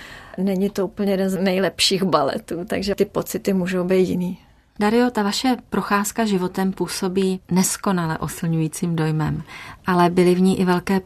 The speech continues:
Speaker 2: propady a bolesti. O tatínkovi už jsme hovořili. Bratr vám zemřel v pětatřiceti letech při nehodě. Hovořili jsme i o tanečním pedagogovi z Londýna, který vám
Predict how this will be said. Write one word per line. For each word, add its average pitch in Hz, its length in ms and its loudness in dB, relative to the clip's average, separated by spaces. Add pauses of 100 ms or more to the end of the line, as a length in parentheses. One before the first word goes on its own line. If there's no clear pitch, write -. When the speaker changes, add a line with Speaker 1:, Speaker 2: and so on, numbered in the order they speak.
Speaker 2:
propady 170 600 0
a 180 100 -2
bolesti. 160 840 -2
O 190 80 -2
tatínkovi 175 480 -2
už 165 120 -6
jsme 160 140 -2
hovořili. 170 680 -2 (340)
Bratr 185 360 4
vám 175 200 2
zemřel 165 340 0
v - 80 -14
pětatřiceti 175 680 -4
letech 175 320 -4
při - 180 -2
nehodě. 165 480 2 (240)
Hovořili 175 440 2
jsme 180 200 0
i 185 160 0
o 175 140 -4
tanečním 165 480 0
pedagogovi 165 600 0
z - 80 -6
Londýna, 175 640 2 (100)
který 165 340 -6
vám 165 300 0